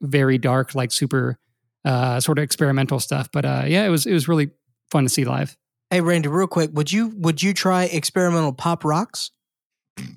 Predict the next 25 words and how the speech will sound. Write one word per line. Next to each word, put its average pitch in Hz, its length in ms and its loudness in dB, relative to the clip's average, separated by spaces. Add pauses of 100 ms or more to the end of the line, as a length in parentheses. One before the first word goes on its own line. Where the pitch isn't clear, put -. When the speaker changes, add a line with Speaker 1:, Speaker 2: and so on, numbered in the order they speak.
(240)
Speaker 1:
Uh, 180 360 6 (180)
<laughs> 185 180 2
yeah, 214 280 2
sure. 208 360 0 (460)
Do 160 100 4
they, 180 120 4
like, 165 180 4
Speaker 2:
Right. 147 80 0
Speaker 1:
not 143 240 2
pop 156 280 4
or 185 60 4
something? 208 340 0 (1120)
Speaker 2:
That's 131 240 -2
one 180 200 2
way 147 160 2
to 131 80 0
go. 120 340 -4 (160)
Otherwise, 139 500 0
uh, 135 500 0
another 143 280 2
way 147 160 2
would 139 160 -2
say 139 180 0
they 139 180 0
pop 143 340 -2